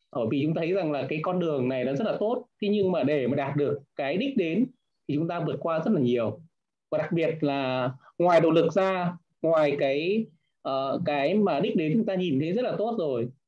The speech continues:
nhưng mà để đạt được đó thì cái gốc của vấn đề là cái gì? Chúng ta hiểu được là, ờ, chúng ta muốn đạt được,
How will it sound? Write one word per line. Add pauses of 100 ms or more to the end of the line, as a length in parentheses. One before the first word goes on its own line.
(120)
nhưng
mà
để
đạt
được
đó
thì (140)
cái
gốc (480)
của
vấn
đề
là
cái
gì? (380)
Chúng
ta
hiểu
được
là, (340)
ờ,
chúng
ta
muốn
đạt
được,